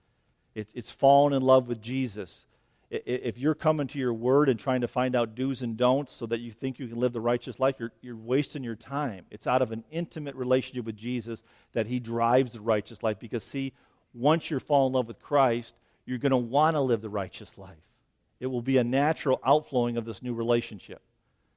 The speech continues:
And I could call up a number of people in this church right now to give testimony of that in their own life. Are you there? You know, I was thinking of a simple illustration. Think about this.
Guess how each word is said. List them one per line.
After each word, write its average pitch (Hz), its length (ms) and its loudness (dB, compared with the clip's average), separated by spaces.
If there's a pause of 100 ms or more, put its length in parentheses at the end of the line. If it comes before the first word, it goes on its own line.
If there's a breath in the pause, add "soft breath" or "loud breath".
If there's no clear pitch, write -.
(200)
And 117 100 -4
I 135 60 2
could 131 160 -6
call 135 220 2
up 117 100 0
a 117 60 -6
number 127 200 2
of 113 80 -2
people 131 260 -6
in 117 40 -2
this 113 140 -8
church - 320 -6
right 104 120 -2
now 104 160 -6
to 107 60 -8
give 107 160 -12
testimony 104 560 -12
of 92 80 -12
that 107 140 -4
in 113 80 -14
their 110 100 -8
own 127 180 -6
life. 80 200 -14 (2250)
Are 107 80 -2
you 113 80 -2
there? 131 380 0 (3000)
You 185 80 -6
know, 151 80 10
I 135 60 12
was 117 100 4
thinking 139 280 0
of 120 100 4
a 110 200 0
simple 139 400 0
illustration. 123 840 4 (220)
Think 135 140 -6
about 120 300 2
this. 117 400 4